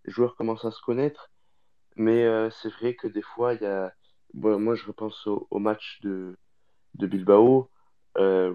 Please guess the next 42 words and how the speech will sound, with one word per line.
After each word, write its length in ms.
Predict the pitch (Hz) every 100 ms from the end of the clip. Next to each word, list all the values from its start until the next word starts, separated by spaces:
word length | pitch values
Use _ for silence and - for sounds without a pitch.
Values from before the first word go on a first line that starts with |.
| 80
où 80 | 95
on 100 | 98
a 140 | 98 95
été, 380 | 92 - 113 104
euh, 400 | 95 95 95 92 _ - - - _ -
on 60 | 87
a 40 |
été 260 | 87 - 92
vraiment 280 | 92 98 107
mauvais, 640 | 101 101 107 107 107 120
quoi. 180 | 110 -
On 100 | 95
était, 280 | 95 - 101 _ _ _ -
on 100 | 101
était 240 | 92 104
derrière, 560 | 98 104 95 101 110 101
on 60 |
faisait 280 | 98 101 90
des 140 | 90 95
passes, 480 | 110 117 123 - _ _ _ -
et 100 | -
quand 220 | - 101
on 60 | 104
voulait 340 | 98 101 101
aller 240 | 98 98 98
devant, 400 | 95 92 107 120
ben, 280 | 98 95
les, 140 | 92 92
les, 360 | 90 92 90 - _ _ _ -
les 60 |
défenseurs 500 | 95 95 104 - 107
de, 260 | 98 95 95
de 120 | 95
Bilbao 380 | 95 95 98 107
avaient 180 | 92 92
bien 200 | 95 98
tous 180 | -
les 120 | 95 90
joueurs, 340 | 95 113 107
et 80 | 92
là, 180 | 101 104
c'était, 320 | - 98